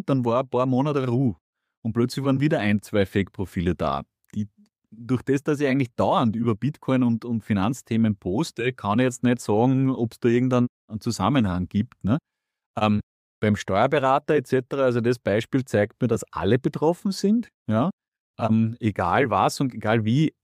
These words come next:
die, die Masche dahinter ist halt immer gleich. Also man möchte sozusagen die Plattform dann verlassen, dass du in der Telegram-Gruppe kommst, in der WhatsApp oder ganz gefährlich, du kommst auf eine Landingpage und musst deine persönlichen Daten hinterlegen, ja, Stichwort Telefon,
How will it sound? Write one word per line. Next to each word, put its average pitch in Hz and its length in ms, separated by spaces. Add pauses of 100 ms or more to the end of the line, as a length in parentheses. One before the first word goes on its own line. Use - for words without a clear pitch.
(160)
die, 117 140
die 113 160
Masche 117 480
dahinter 98 480
ist 92 120
halt 95 120
immer 101 260
gleich. 90 440
Also 117 160
man 110 200
möchte 110 360
sozusagen 117 400
die 107 80
Plattform 113 560
dann 113 160
verlassen, 160 680
dass 127 200
du 135 100
in 120 120
der 113 100
Telegram-Gruppe 151 800
kommst, 139 440
in 120 60
der 101 140
WhatsApp - 340 (420)
oder 147 280
ganz 120 340
gefährlich, 127 540
du 135 100
kommst 139 340
auf 143 120
eine 135 100
Landingpage 135 680
und 143 180
musst 131 280
deine 135 160
persönlichen 131 540
Daten 135 520 (180)
hinterlegen, 127 840
ja, 151 380
Stichwort 131 560
Telefon, 156 540